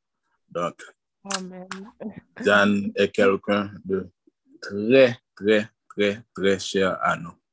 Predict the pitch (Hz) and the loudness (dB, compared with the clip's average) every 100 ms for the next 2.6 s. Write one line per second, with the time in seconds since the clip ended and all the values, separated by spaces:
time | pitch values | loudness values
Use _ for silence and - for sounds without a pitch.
0 | _ _ _ _ _ _ _ _ _ _ | _ _ _ _ _ _ _ _ _ _
1 | _ - 98 101 - 107 98 _ _ 120 | _ 0 2 2 -2 -4 -4 _ _ 2
2 | 123 - - 107 104 107 | 2 0 2 4 6 2